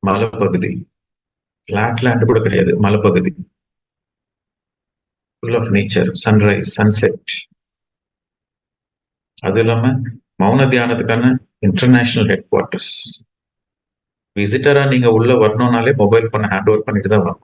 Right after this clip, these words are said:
Of course, இந்த யக்னத்துக்கு அதை நாங்க கொஞ்சம் ரிலாக்ஸ் பண்ணியிருக்கோம்.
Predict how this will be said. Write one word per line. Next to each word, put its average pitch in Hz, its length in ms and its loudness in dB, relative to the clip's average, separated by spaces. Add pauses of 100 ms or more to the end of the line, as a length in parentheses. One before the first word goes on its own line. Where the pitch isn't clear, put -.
(160)
Of - 160 -20
course, 98 200 0 (360)
இந்த 92 200 0
யக்னத்துக்கு 113 580 0 (140)
அதை 107 180 2
நாங்க 90 200 0
கொஞ்சம் 90 280 2
ரிலாக்ஸ் 101 320 -2
பண்ணியிருக்கோம். 90 440 -2